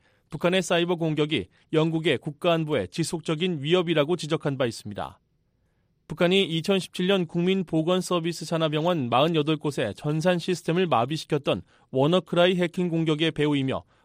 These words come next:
올해도 북한으로 의심되는 산업기반 시설 해킹 공격이 많았다는 것입니다.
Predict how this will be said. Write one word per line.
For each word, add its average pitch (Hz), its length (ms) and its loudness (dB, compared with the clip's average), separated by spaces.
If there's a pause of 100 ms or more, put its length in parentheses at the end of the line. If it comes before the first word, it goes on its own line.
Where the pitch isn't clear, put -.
올해도 147 420 2
북한으로 175 480 2
의심되는 165 540 2
산업기반 180 580 0
시설 160 320 0
해킹 156 280 -4
공격이 135 420 -2
많았다는 139 500 0
것입니다. 107 540 -6